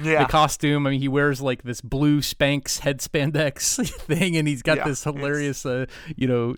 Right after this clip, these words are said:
Speaker 2: a derivative accent going on that's just on point.
Speaker 1: Yeah.
Speaker 2: So, I mean, the fact that you are doing parody and comedy on the show, I, I wonder if it means that certain guests and topics,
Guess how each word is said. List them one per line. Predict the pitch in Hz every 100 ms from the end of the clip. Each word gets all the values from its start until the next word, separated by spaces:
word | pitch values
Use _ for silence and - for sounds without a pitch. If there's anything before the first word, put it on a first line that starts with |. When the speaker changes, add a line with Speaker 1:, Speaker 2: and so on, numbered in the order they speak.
| -
Speaker 2:
a | 139
derivative | 127 135 139 139 131 117
accent | 120 - 135 120
going | 123 120
on | 117 117
that's | 113 -
just | 127 - -
on | 131 123
point. | 117 131 123 135
Speaker 1:
Yeah. | 131 139 - -
Speaker 2:
So, | - 127 113 - - -
I |
mean, | 180 214
the | 185
fact | 269 302 -
that | 208
you | 175 170
are | 147 170
doing | 151 120 131 147 160 165
parody | - 147 143 151 156
and | 131 120
comedy | 127 135 143 147 151 -
on | 131
the | 135
show, | - 147 135 139 - 143 - - - -
I, | 160
I | 151 160
wonder | 175 247 233
if | 151
it | 147
means | 139 139 123
that | 117
certain | - 165 147 127
guests | 127 131 -
and | 120
topics, | - 127 - 120 -